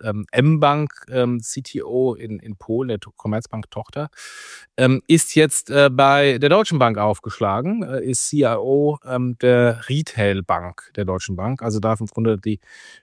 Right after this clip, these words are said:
die Auswüchse der Unity, äh,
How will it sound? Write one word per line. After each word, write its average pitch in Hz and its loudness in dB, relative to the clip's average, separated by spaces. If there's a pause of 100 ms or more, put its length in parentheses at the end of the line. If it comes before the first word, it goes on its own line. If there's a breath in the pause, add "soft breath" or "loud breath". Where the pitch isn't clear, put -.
die 110 -4
Auswüchse 113 0
der 104 0
Unity, 117 2
äh, 101 -8